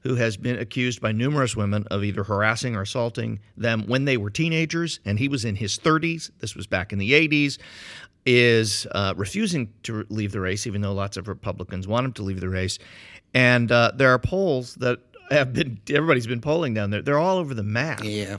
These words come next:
Speaker 2: yeah.
Speaker 1: So is he ahead? Is he behind? Is this something that's gonna sink him in Alabama? What is going on?
Speaker 2: Well, the, the polls are messy. I mean, I think there's lots of polls, and they're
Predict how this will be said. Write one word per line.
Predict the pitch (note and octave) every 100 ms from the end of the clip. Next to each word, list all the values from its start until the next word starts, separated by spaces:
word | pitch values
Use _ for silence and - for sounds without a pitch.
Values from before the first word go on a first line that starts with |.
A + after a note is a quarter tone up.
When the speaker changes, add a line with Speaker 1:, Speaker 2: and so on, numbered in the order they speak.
| -
Speaker 2:
yeah. | - E2+
Speaker 1:
So | G2+
is | C#3+
he | B2 A2+
ahead? | D3 F#3+
Is | F#3+ A#2+
he | A2
behind? | G#2+ A2+ D3+ F3+ F#3 F#3+
Is | C3 A#2
this | G2+ C#3+
something | D#3+ D3+ C3
that's | A#2
gonna | B2 G2+
sink | - E3+
him | D#3
in | C3
Alabama? | A#2 A2 A#2 D#3 F#3+ G3 - - _ F#4+
What | F#4+ - C3 G#3+
is | A#3 A#2
going | C#3 E3
on? | D#3+ A3 - - - -
Speaker 2:
Well, | F3 - -
the, | B2+ B2+ -
the | D3
polls | - A3+ G4 -
are | C#3
messy. | A#2 E3+ E3+ G2+ F#2+
I | A2+
mean, | A#2 B2
I |
think | B2 C#3+ C3+
there's | B2+ -
lots | G#2 D#3 -
of | D#3+
polls, | - D#3 D#3 E3 D3
and | A#2+ A2 A2+
they're | A2+ A2 A#2+